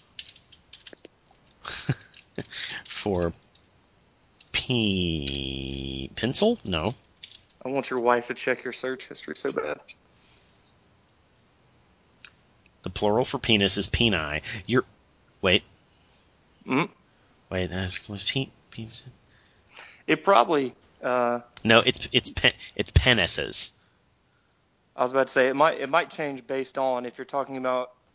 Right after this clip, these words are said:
Speaker 2: like, a number of, it might be peni.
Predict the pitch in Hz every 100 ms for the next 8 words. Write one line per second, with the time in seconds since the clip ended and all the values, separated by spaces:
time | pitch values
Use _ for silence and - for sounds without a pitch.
0 | _ _ _ _ 127 120 - 135 127 139
1 | 143 131 123 135 123 120 110 - 95 127
2 | 123 123 120 - 131 117 117